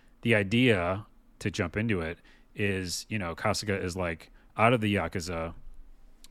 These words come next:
There's a, all the stuff that happened. No real spoilers, I guess, for this, r-, r-, you know, preview. But, um, stuff happened. He's out of the Yak-, he's out of the Yakuza. He's working a dead-end job, kind of a contractor job. Um,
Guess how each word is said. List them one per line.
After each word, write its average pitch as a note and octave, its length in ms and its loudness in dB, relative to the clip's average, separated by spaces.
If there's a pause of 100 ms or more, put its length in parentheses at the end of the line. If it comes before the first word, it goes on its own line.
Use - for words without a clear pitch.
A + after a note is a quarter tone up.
(160)
There's G#2+ 140 0
a, G#2 60 2
all A2+ 200 6
the B2 100 2
stuff A2+ 200 2
that G#2 80 2
happened. F#2+ 420 0
No F#2+ 200 6
real F#2 320 0
spoilers, F2 500 -4
I F2 80 -4
guess, E2 420 -6
for F#2+ 120 -10
this, F2 260 -8 (240)
r-, G2+ 200 -2
r-, - 140 0
you G2+ 140 -4
know, D#2+ 120 -8
preview. F2 440 -4
But, G2 240 0 (640)
um, G2+ 400 0
stuff C#3+ 240 4
happened. A2 500 2
He's B2 220 -4
out A#2+ 120 4
of A2+ 60 0
the A2 60 2
Yak-, F#2+ 280 0
he's G2 220 -2
out G#2+ 140 2
of G2 60 -4
the G2 120 -2
Yakuza. F2 520 -6 (360)
He's G#2 200 -4
working A2+ 320 0
a G2+ 60 2
dead-end G2+ 400 2
job, F2 440 -2
kind A2+ 160 2
of F#2 60 -2
a F#2 40 -4
contractor F#2+ 600 -2
job. D#2+ 480 -8 (480)
Um, F2 440 -2